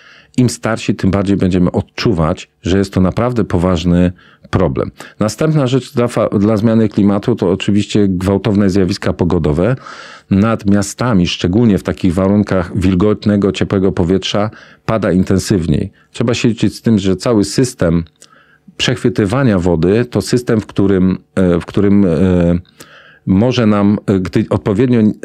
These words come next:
nie zadziała, nie mówię odprowadzania wody, tylko przechwytywania wody,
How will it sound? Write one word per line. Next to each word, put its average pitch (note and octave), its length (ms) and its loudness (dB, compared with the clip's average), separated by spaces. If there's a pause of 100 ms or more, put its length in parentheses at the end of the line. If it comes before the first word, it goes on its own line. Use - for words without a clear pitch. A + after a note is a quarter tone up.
nie G#2 220 2
zadziała, G2+ 540 0 (140)
nie G2+ 100 2
mówię B2+ 300 2
odprowadzania F2 600 0
wody, F#2 220 0
tylko G#2 340 -2
przechwytywania E2+ 760 0
wody, D#2+ 380 0